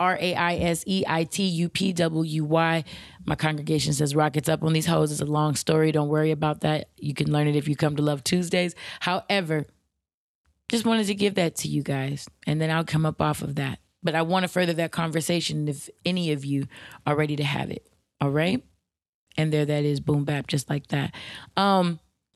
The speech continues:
I gotta do a ditty for you guys. Of course, that means it's gonna come at the end of the episode, but I'd like to talk about it right here. Ladies and gentlemen, this year has flown. And when I say this year, I'm not just talking about twenty twenty-one, which has flown,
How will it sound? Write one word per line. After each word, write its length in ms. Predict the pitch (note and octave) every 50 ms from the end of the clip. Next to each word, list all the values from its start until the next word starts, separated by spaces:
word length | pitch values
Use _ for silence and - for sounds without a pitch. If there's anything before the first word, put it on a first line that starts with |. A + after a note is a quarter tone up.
| _ _ -
I 60 | F3+ F#3+
gotta 220 | A#3+ C4 B3+ B3
do 180 | F#3+ G#3+ A3 G#3
a 140 | F#3 F3
ditty 240 | E3 D#3+ F3 F3 G#3+
for 140 | - - E3
you 180 | D#3+ D3 D3+ D3
guys. 480 | C#3+ D3 D3 C#3+ C#3+ D3 D3 C#3+ -
Of 80 | - -
course, 220 | - E3+ E3+ D#3+
that 100 | D#3+ D#3
means 140 | D#3 D3+ C#3
it's 80 | C#3 -
gonna 200 | D3+ D3+ D3+ F3+
come 160 | - D#3 D3+
at 120 | C#3+ C#3
the 140 | - C#3+ D3
end 100 | D3 C#3
of 60 | C#3
the 120 | C#3 D3 D3
episode, 640 | C#3+ - D3 C3+ - - C#3 C#3 C#3 C#3 C#3 A#2+
but 280 | - - - - - - _ _ _ _ _ _ _ _ _ _ _ _ _ _ _ _ _ - - - - -
I'd 80 | D#3+
like 140 | D#3 D#3+ D3
to 60 | C#3+
talk 200 | - E3 E3 E3+ -
about 220 | D#3 D#3 D3 D3
it 80 | D3 D3
right 180 | C#3+ C#3+ D3
here. 300 | D#3 D#3+ D#3+ D#3 D3+ C#3 - - - - - - - - - - - - - - - _ _ _ _
Ladies 220 | F3 G3+ A3+ A#3+ A#3
and 80 | B3
gentlemen, 380 | G#3 A#3 A3+ A3+ A3 G#3+ G#3+ G#3+
this 180 | G#3 A#3 - -
year 180 | A3+ A3+ A#3 G#3+
has 180 | A3 G#3 -
flown. 840 | - - - F#3+ F#3 G3 G#3 A#3+ A#3+ G3 D#3 C#3+ C3+ C3+ B2+ A#2+ - - -
And 100 | E3+ F3
when 80 | F#3 F#3
I 60 | G3
say 140 | F#3 A3 G#3+
this 220 | G3 G3 F3 D#3+
year, 380 | E3 E3+ F#3 G#3+ A3+ F#3+ E3 D#3+
I'm 80 | E3
not 100 | F3 F3+
just 140 | - G3 -
talking 240 | G#3+ G3+ - F#3+ F#3
about 180 | F3+ F3+ F3+
twenty 220 | - - F#3 F3+ F3+
twenty-one, 560 | - - F#3+ F3+ E3+ E3+ F3+ E3+ E3 D3+ C#3
which 180 | D#3+ A3 - -
has 180 | G3 G#3 G3+
flown, 380 | - - F#3+ F3 D3 D3 D3